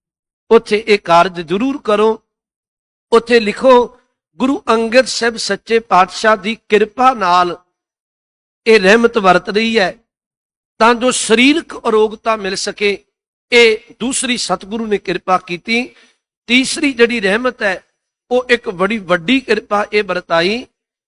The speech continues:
ਕਿ ਬਹੁਤ ਵਾਰੀ ਇਸਤਰੀ ਦਾ ਨਿਰਾਦਰ ਹੀ ਕੀਤਾ ਗਿਆ। ਧੰਨ ਗੁਰੂ ਅੰਗਦ ਸਾਹਿਬ ਨੇ ਕਿਰਪਾ ਕੀਤੀ, ਮਾਤਾ ਖੀਵੀ ਜੀ ਨੂੰ, ਧਰਮ ਸੁਪਤਨੀ ਨੇ ਮਾਤਾ ਖੀਵੀ ਜੀ ਨੂੰ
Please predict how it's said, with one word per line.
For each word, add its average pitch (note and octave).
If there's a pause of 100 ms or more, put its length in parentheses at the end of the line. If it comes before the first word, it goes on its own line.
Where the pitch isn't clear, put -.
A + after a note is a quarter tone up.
(320)
ਕਿ B3+ (100)
ਬਹੁਤ A#3
ਵਾਰੀ G#3+ (640)
ਇਸਤਰੀ C4
ਦਾ G3+
ਨਿਰਾਦਰ F#3
ਹੀ A3+
ਕੀਤਾ G3+
ਗਿਆ। D3+ (440)
ਧੰਨ G3+
ਗੁਰੂ A#3
ਅੰਗਦ G#3+
ਸਾਹਿਬ G#3
ਨੇ G3
ਕਿਰਪਾ F#3+
ਕੀਤੀ, A3+ (580)
ਮਾਤਾ F#3+
ਖੀਵੀ A#3
ਜੀ G#3
ਨੂੰ, F3 (340)
ਧਰਮ G3
ਸੁਪਤਨੀ B3
ਨੇ G#3 (500)
ਮਾਤਾ G3+
ਖੀਵੀ G#3
ਜੀ G3
ਨੂੰ A3